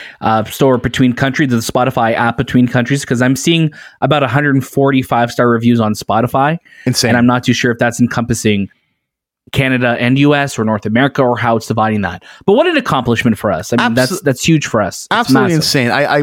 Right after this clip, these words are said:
Speaker 2: like, I wanna thank everybody for taking the time. And Daniel, you mentioned in one of our last, uh, episodes, you know, that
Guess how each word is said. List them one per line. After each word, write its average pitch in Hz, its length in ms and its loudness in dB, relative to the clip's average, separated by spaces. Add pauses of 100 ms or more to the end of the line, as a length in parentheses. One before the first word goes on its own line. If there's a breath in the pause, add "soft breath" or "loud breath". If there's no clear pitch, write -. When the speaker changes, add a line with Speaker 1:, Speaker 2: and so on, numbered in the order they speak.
Speaker 2:
like, 139 120 2
I 135 60 0
wanna 170 240 0
thank 143 300 0
everybody 120 400 2
for 123 180 -2
taking 175 340 0
the 127 80 2
time. 127 300 -2
And 120 100 0
Daniel, 135 240 2
you 135 60 4
mentioned 139 320 0
in 123 80 0
one 127 100 2
of 117 60 2
our 117 100 2
last, 120 380 -2
uh, 110 360 2
episodes, 127 520 -2 (320 loud breath)
you 123 80 0
know, 127 140 2
that 117 200 0